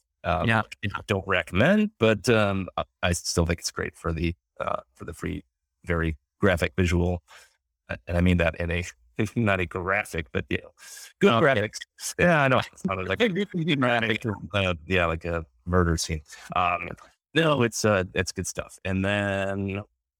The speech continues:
Speaker 1: yeah, I, like you said, I use my own spreadsheet too that I can, uh, kind of manipulate and, and play with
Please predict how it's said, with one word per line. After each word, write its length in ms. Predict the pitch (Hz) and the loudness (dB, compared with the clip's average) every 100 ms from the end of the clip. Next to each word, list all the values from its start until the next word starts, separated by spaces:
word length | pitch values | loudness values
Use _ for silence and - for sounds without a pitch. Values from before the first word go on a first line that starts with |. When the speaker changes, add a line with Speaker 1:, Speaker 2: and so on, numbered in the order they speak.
| _ _ | _ _
Speaker 1:
yeah, 160 | 143 139 | 2 4
I, 140 | 135 | 4
like 180 | 120 117 | 4 2
you 60 | 107 | 2
said, 160 | 101 | 2
I 20 | 90 | 2
use 180 | 92 | 2
my 140 | 95 98 | 2 2
own 360 | 92 92 90 | 0 -2 -4
spreadsheet 640 | 87 - 90 90 - 87 85 _ _ _ _ - | -6 -4 -2 -2 0 -2 -2 _ _ _ _ -6
too 300 | - 82 82 | 0 2 4
that 160 | 85 | 2
I 60 | 85 | 0
can, 260 | - 85 80 _ _ _ - | -2 -6 -6 _ _ _ -6
uh, 240 | 85 - - _ _ _ _ | -4 -4 -12 _ _ _ _
kind 140 | - 85 | 0 4
of 40 | |
manipulate 440 | 85 82 85 82 - | 4 2 0 -2 -2
and, 200 | 85 85 - _ - | -6 -6 -10 _ -10
and 180 | 82 - | -10 -4
play 160 | 85 | -2
with 200 | 82 80 | -2 -6